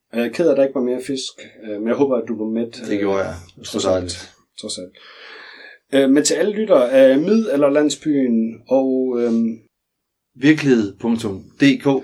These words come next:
Speaker 1: så vil, øh, Christian Bavnvig og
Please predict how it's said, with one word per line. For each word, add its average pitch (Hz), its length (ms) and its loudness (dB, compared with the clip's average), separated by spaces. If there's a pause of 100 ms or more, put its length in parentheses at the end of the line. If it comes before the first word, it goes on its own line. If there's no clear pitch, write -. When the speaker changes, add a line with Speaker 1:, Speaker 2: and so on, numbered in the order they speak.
(1300)
Speaker 1:
så 180 260 2
vil, 147 220 -4
øh, 120 760 0
Christian 170 320 0
Bavnvig 147 760 -2
og 120 420 -2